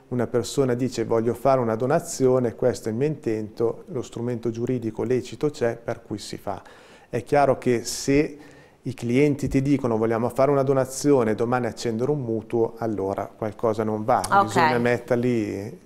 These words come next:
Speaker 1: bisogna informarli e
Speaker 2: Ok.
Speaker 1: poi dargli il quadro delle possibili soluzioni e poi loro tireranno le somme. Mm.
Speaker 2: Ok. Quindi in realtà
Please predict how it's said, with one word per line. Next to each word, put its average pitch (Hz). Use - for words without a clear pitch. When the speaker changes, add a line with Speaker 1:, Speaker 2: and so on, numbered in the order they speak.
Speaker 1:
bisogna 123
informarli 107
e -
Speaker 2:
Ok. 185
Speaker 1:
poi 123
dargli 120
il 113
quadro 131
delle 117
possibili 127
soluzioni 117
e 127
poi 117
loro 120
tireranno 110
le 101
somme. 104
Mm. 117
Speaker 2:
Ok. 131
Quindi 185
in 208
realtà 214